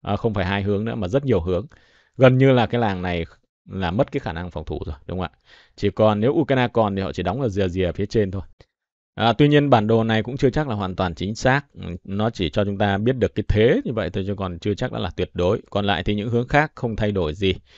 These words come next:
Tuy nhiên thì ở đây nó đã chấp nối vào một cái logic của chúng ta trong những nỗ lực thời gian gần đây. Khi mà cách đây một tuần thì chúng tôi cũng đã bắt đầu nói về việc Nga đang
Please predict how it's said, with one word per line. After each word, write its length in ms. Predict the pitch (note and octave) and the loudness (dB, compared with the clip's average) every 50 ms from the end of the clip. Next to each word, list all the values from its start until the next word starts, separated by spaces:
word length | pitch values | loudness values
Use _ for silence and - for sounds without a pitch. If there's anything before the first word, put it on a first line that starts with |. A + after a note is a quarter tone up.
| - - - - - _ _ _ - | -20 -20 -20 -20 -20 _ _ _ 0
Tuy 180 | C#3+ C#3+ D3 | 2 2 2
nhiên 380 | D3 C#3+ D3 D3 C#3+ C#3+ C#3+ B2+ | 2 4 4 4 4 4 2 2
thì 180 | - B2+ A#2 | 4 4 4
ở 80 | G#2+ G2 | 4 4
đây 560 | G#2 A2+ B2 C3 C3 C3 B2+ C3 B2+ B2+ B2 | 4 6 6 8 8 8 6 4 4 2 2
nó 480 | B2 A#2+ A#2+ A#2 A#2 A#2+ A#2+ B2+ C3+ C#3 | 0 0 2 2 2 4 4 4 4 4
đã 180 | C3 G#2+ E2+ | 4 2 2
chấp 180 | B2+ - E3+ E3 | 0 -2 -2 0
nối 180 | D#3 C3+ C3 C#3+ | 2 2 2 4
vào 140 | D#3 B2+ | 2 2
một 80 | G#2+ F#2 | 0 0
cái 140 | - - A2+ | 0 0 2
logic 300 | A2+ A2+ A#2 C#3+ D#3+ - | 2 2 2 0 -2 -2
của 140 | - F#2+ C#2+ | -2 -2 -2
chúng 240 | F2+ F#2 A2 A2+ | -2 -6 -8 -4
ta 360 | A2+ A2+ G#2+ G#2+ G#2+ G#2 G#2 G2+ - | 0 0 2 2 2 0 -2 -2 -2
trong 320 | - A#2 A2+ A2 A2 G#2+ | -2 -2 -2 -2 -2 -4
những 180 | G#2 F#2+ F#2+ A#2+ | -4 -4 -4 -4
nỗ 100 | A#2 A#2 | -2 0
lực 180 | C#3 B2 G2 - - | 0 -2 -2 -2 -2
thời 160 | - G2 F#2+ | -2 -2 0
gian 200 | F#2 G2+ G#2 G#2 | 0 -2 -2 -2
gần 200 | G2 F#2 F2+ F#2 | -2 -4 0 2
đây. 240 | G#2+ A2 A2 G2 F2+ | 2 2 2 0 -2
Khi 220 | - - A#2+ A#2 A2+ | -4 -2 -2 0 0
mà 720 | A2 G#2+ G2 F#2 F2+ F2+ F2 E2+ E2+ E2+ E2 D#2+ D#2+ D#2+ F2 | 0 -2 -2 -2 -2 -4 -4 -4 -6 -6 -6 -6 -8 -6 -6
cách 120 | - C3 A2+ | -6 -4 -2
đây 100 | A#2 A2 | -2 -2
một 120 | F#2+ - | -2 -2
tuần 200 | - F#2 F2+ F2+ | -2 -2 -2 -2
thì 120 | F2+ F#2 E2 | -4 -6 -6
chúng 220 | - G2 G2 F#2+ | -6 -8 -6 -2
tôi 160 | G#2+ G#2+ G2 | -2 -2 -2
cũng 100 | F2+ F2 | -2 -4
đã 80 | G2+ G#2+ | -4 -2
bắt 140 | G#2+ A#2+ A#2+ | -2 -2 0
đầu 200 | A2+ G2+ F2+ F2 | 0 0 0 -2
nói 200 | E2+ E2+ E2+ G2+ | -2 -4 -4 -2
về 140 | A2+ G#2+ | -2 -2
việc 240 | F#2+ E2+ F#2 E2+ D2 - - - _ _ - - - - - - _ _ | -2 0 -2 -2 -2 -4 -10 -20 _ _ -20 -20 -20 -20 -20 -20 _ _
Nga 460 | - G#2+ A2+ A#2 A#2+ A#2+ A#2+ A#2 A#2 A2+ | -6 -2 0 2 4 4 4 4 2 2
đang 720 | A2+ A#2 A#2 A#2 A#2 A#2 A2+ A2+ A2+ A2+ A2 A2 A2 | 2 2 2 2 2 0 -2 -4 -4 -4 -4 -4 -6